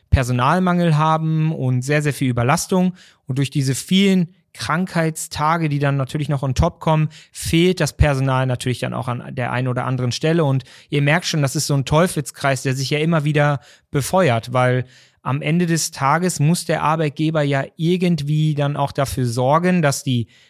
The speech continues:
Menschen, also die Patientinnen und Patienten vor Ort, auch irgendwie noch adäquat betreut werden.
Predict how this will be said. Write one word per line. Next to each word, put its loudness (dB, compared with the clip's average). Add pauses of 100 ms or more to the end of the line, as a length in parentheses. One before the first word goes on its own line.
(120)
Menschen, 0
also 0
die -4
Patientinnen -2
und -4
Patienten -4
vor -6
Ort, 0 (220)
auch -2
irgendwie 0
noch 0
adäquat -2
betreut 0
werden. -2